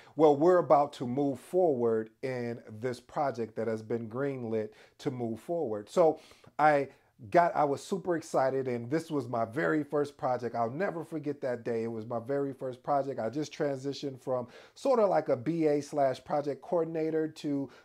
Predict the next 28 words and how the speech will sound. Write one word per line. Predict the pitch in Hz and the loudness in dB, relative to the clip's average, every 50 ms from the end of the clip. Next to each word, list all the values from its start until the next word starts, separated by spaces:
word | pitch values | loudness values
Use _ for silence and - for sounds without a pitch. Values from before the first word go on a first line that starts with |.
| _ - 127 | _ -18 -18
a | 127 | -14
full-time, | - - 156 143 135 139 123 143 131 127 127 123 123 123 117 - | -6 -2 0 0 0 0 -2 -4 -4 -2 -2 -4 -4 -6 -6 -4
or | 117 117 117 113 | -2 0 2 2
I | 110 113 | 2 0
should | 110 - - 110 | -2 -4 -8 -10
say | - - 117 110 | -6 -4 -4 -4
the | 107 107 117 117 | -2 -4 -6 -6
title | - - 139 127 127 117 117 113 117 117 - | -6 -6 -6 -4 -2 -2 -2 -2 -4 -6 -4
of | 113 113 113 - | -6 -6 -6 -8
project | - - 117 110 107 104 117 110 - - _ - 110 | -8 -6 -4 -4 -4 -4 -6 -8 -8 -10 _ -16 -12
manager. | 107 113 123 131 127 123 117 101 98 101 95 87 - - - - - - - - | -8 -6 -4 -4 -4 -4 -6 -8 -8 -8 -10 -10 -12 -16 -20 -20 -20 -14 -6 -2
And | 139 135 131 127 123 117 - - | -2 0 0 -2 -4 -6 -4 0
I | 127 127 123 123 120 120 110 107 - - - - _ - 113 98 | 2 2 2 2 2 0 -2 -4 -8 -14 -20 -20 _ -16 -6 0
get | 160 170 165 | 2 4 4
everyone | 160 156 156 151 147 147 147 147 147 | 4 4 4 2 2 2 2 2 2
on | 139 123 | 0 -2
the | 127 - | -2 -6
call, | - - - 175 165 160 160 160 156 151 | -4 2 4 6 6 6 6 6 4 4
and | 139 131 120 127 | 2 -2 -2 -2
we're | 135 143 139 123 | 0 0 0 0
getting | 123 139 127 123 | -2 -4 -4 -4
ready | 120 127 131 131 131 127 | -2 -2 -2 0 -2 -2
to | 120 120 | -4 -4
get, | 110 110 123 120 117 117 - | -4 -4 -4 -6 -6 -6 -8
you | 120 120 | -8 -6
know, | 120 113 110 | -4 -6 -6
get | 107 117 110 - | -6 -6 -10 -10
started. | - - - 175 170 165 165 165 160 156 | -6 0 2 4 4 4 4 2 -2 -4